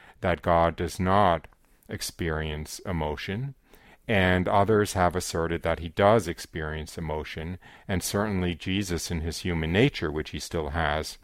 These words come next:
experiences emotion. And,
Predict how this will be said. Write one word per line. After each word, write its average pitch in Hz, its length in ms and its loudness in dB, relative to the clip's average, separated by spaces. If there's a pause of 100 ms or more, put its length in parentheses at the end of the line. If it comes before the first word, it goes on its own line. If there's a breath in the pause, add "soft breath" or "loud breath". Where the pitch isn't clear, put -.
(320 loud breath)
experiences 80 960 -4
emotion. 82 720 -4 (580 loud breath)
And, 95 540 4